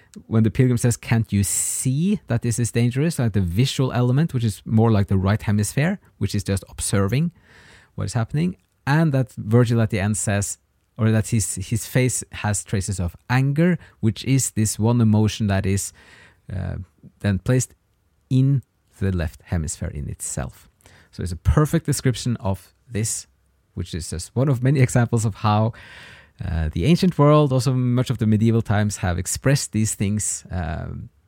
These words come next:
from, in some sense, more the right hemisphere description, uh,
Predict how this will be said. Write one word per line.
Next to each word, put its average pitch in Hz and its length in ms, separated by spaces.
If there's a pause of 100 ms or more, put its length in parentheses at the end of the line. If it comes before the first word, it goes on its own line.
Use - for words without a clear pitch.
(640)
from, 139 640
in 110 60
some 135 200
sense, 117 260
more 110 260
the 101 160
right 101 280
hemisphere 98 420
description, 123 580 (400)
uh, - 440